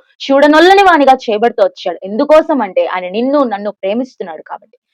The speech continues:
ఆయన ప్రేమ శాశ్వతమైన ప్రేమ, ఆయన ప్రేమ మరణమంత బలము కలది. నీ కొరకు, నా కొరకు ఆయన చనిపోవడానికి కూడా ఇష్టపడ్డాడు. అంత ప్రేమ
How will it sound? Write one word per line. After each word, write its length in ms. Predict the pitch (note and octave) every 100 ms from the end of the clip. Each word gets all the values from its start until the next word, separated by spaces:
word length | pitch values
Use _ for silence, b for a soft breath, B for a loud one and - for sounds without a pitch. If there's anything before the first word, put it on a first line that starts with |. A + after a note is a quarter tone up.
| b b
ఆయన 180 | G3 G#3+
ప్రేమ 560 | A3+ - B3+ E4+ D#4+ B3
శాశ్వతమైన 840 | - G#3 G#3+ C#4+ - B3 A3+ G3+
ప్రేమ, 260 | F#3 F3+ F#3 - b -
ఆయన 200 | A#3 D4
ప్రేమ 360 | - D4 F4
మరణమంత 640 | E4+ B3 A#3+ D#4+ F4+ F#4+ G4
బలము 260 | D#4 D4+
కలది. 380 | D#4+ B3 F#3 F3 - _
నీ 180 | A#3 E4+
కొరకు, 400 | F4 E4+ C#4 C#4
నా 200 | B3+ A3+
కొరకు 220 | C4 D4
ఆయన 80 | C4
చనిపోవడానికి 920 | A#3+ - A#3+ D4+ F4+ F#4 F#4+ F#4 F4+
కూడా 180 | - D#4 -
ఇష్టపడ్డాడు. 640 | - - G4 E4+ A#3+ G#3 -
అంత 520 | A3 D#4+ F#4+ F#4+ E4+ -
ప్రేమ 280 | A3 A#3+